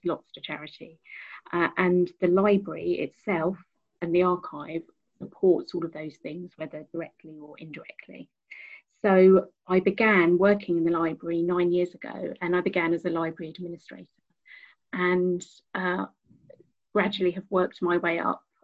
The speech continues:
um, through being an assistant librarian, and now I'm deputy librarian. So that's how I kind of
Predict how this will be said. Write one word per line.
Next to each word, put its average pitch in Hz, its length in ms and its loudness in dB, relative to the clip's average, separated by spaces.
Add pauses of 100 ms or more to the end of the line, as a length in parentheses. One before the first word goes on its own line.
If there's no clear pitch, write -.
(120)
um, 180 280 0 (400)
through 180 220 4
being 175 440 -2 (140)
an 190 100 2
assistant 180 380 -2
librarian, 175 440 -2
and 180 100 -4
now 160 160 -2
I'm 180 80 0
deputy - 360 -10
librarian. - 540 -20 (520)
So 175 100 0
that's 180 300 0
how 180 460 2
I 170 400 -2 (100)
kind 170 100 -4
of 165 100 -6